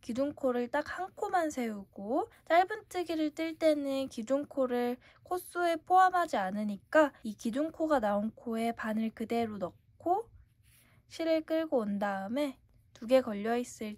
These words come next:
때 감아서 빼주는 짧은뜨기를 바로 해주세요. 그리고 보시면 이렇게 사슬 여덟 개 떠줬던 구간으로 오게 되는데요. 여기서는 이제 긴뜨기 두 번,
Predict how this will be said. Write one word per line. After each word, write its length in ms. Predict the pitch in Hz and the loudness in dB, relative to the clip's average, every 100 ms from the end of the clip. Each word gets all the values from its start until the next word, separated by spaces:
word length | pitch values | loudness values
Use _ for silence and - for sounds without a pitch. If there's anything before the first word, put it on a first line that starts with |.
| _ | _
때 180 | 302 339 | 2 4
감아서 480 | 349 233 220 233 233 | 2 -4 -2 -2 -6
빼주는 680 | - 262 269 277 262 254 262 | -4 -2 -2 -2 -2 -2 0
짧은뜨기를 880 | 294 320 359 381 - 311 277 254 247 | 2 2 2 -6 -4 -4 -2 -2 -2
바로 260 | 226 196 220 | -4 -4 -4
해주세요. 840 | 262 311 294 226 196 196 233 359 - - | -4 -4 -4 -6 -6 -2 -2 -2 -4 -2
그리고 380 | 254 302 311 | 2 4 4
보시면 720 | 262 208 202 240 233 226 269 247 | 2 -2 -2 0 2 2 2 0
이렇게 640 | 202 196 - 226 208 214 - | -2 -4 -8 -6 -4 -6 -10
사슬 420 | - 320 349 349 294 | -4 -2 0 2 4
여덟 380 | 196 226 302 | 4 8 6
개 260 | 320 294 285 | 6 0 2
떠줬던 640 | 277 294 311 - 269 254 | 2 0 0 0 0 0
구간으로 540 | 240 196 226 226 220 202 | -2 0 2 2 2 -2
오게 340 | 185 185 208 | -4 -6 -6
되는데요. 760 | 208 190 185 180 185 240 302 262 - - - | -4 -4 -4 -8 -4 2 2 0 -12 -16 -12
여기서는 500 | 208 233 240 226 208 | -6 -6 -4 -4 -4
이제 420 | 185 - 302 370 - - - | -4 4 4 4 -6 -20 -20
긴뜨기 680 | - 220 226 - 320 320 294 | -8 -2 -2 -2 -4 -2 -4
두 240 | - 214 | -6 -14
번, 260 | 190 262 381 | 2 4 4